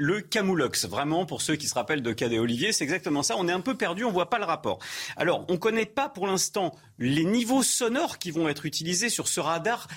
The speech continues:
qui va être un radar anti-bruit imposé à tous, donc aux motos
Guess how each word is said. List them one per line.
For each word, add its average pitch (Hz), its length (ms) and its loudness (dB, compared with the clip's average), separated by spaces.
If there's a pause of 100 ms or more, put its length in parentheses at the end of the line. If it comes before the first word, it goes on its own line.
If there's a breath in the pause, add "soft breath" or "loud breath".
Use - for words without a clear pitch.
(200 loud breath)
qui - 140 -4
va 156 100 0
être 208 140 0
un 175 40 0
radar 185 460 -4
anti-bruit 240 840 2 (200 loud breath)
imposé 262 760 0 (180)
à 147 140 -4 (180)
tous, - 460 0 (160)
donc 139 160 -4 (160)
aux 277 100 2
motos 233 460 2